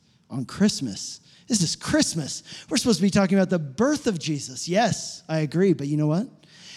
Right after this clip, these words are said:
You can't understand the significance of Jesus' birth without talking about his death.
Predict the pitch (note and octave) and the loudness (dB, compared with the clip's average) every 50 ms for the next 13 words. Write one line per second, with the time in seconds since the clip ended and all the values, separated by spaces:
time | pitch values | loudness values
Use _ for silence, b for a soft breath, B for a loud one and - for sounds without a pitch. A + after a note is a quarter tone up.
0 | B B B B D3 D#3+ D3+ - G3 F#3 F3 F3+ F3 E3+ D#3+ D#3 C#3+ - - - | B B B B -6 -4 -2 2 2 2 2 4 2 2 2 2 0 -2 -4 -2
1 | - E3+ E3+ E3 D#3 D3 C#3+ C3+ C#3+ - - D#3 C#3+ C3 D3+ E3 F3+ F3+ - F3 | 2 4 4 4 4 4 2 0 -2 -2 -2 -2 -2 0 2 4 4 4 2 0
2 | E3+ - D3+ C3+ C3 - D3 C3 B2 - D3 D3 D3 C#3 - - C3 B2 A#2+ A#2+ | 0 0 0 0 0 -2 -4 -4 -2 0 2 2 2 2 0 -2 -2 -4 -2 0
3 | C3+ D#3 D#3 C#3+ C3 A2+ - - - - _ b b b b b b b b b | 2 2 2 2 2 -2 -6 -12 -20 -20 _ b b b b b b b b b
4 | C#3 C#3 D#3 D3+ C#3 C#3 - - F3 E3+ - - C#3+ C#3 C3+ C3+ C3+ C3 B2+ A#2+ | -2 0 0 0 0 -2 -2 0 0 0 0 -2 -2 -2 -2 -2 -2 -4 -4 -6
5 | - - - C#3+ C3 A2 G#2 - - - - | -8 -8 -6 -6 -4 -6 -6 -10 -14 -20 -20